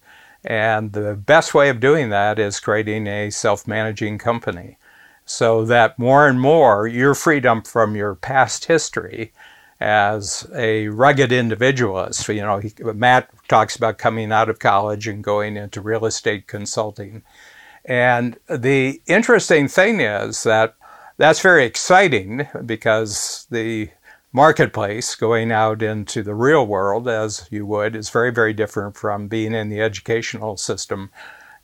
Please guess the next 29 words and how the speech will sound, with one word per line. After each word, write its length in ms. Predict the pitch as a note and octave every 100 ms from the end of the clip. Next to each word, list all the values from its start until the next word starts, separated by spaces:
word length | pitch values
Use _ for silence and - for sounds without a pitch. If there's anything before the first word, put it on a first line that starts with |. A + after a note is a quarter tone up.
| -
At 160 | B2+
first, 500 | - G3+ A3 E3 -
just 220 | C#3+ C#3+ D3
the 80 |
fact 320 | B2 C3 C3 -
that 180 | A2+
you're 100 | A#2+
making 420 | A2 B2+ B2+ B2+ A#2
money, 380 | A#2 B2+ C3
you 200 | B2 A#2
have 200 | A2+ G#2+
clients, 680 | - A#2+ B2 C3 B2+ B2 - - - -
you're 160 | - A2
really 320 | A2+ B2+ A#2+
busy, 760 | G#2+ B2 C3+ B2 B2 A2 G#2+ - -
is 160 | A#2
a 60 | A#2
bit 260 | C3+ D#3+
of, 240 | E3 C#3+ A#2+
um, 400 | A#2+ A#2+ A#2+ A#2+
adrenaline 680 | A#2+ A2 C3 D#3+ F#3+ A#2+ G2
rush. 460 | G2+ G2+ G#2+ - - - - _ -
But 160 | A#2+
then 460 | D#3 E3+ F#3 D#3+ D#3 -
after 720 | B2+ B2+ - C3 B2 A#2+ A#2
two 140 | D3
or 140 | C#3 C3+
three 280 | - A#2+
years, 640 | A2 C3+ E3 C#3+ - -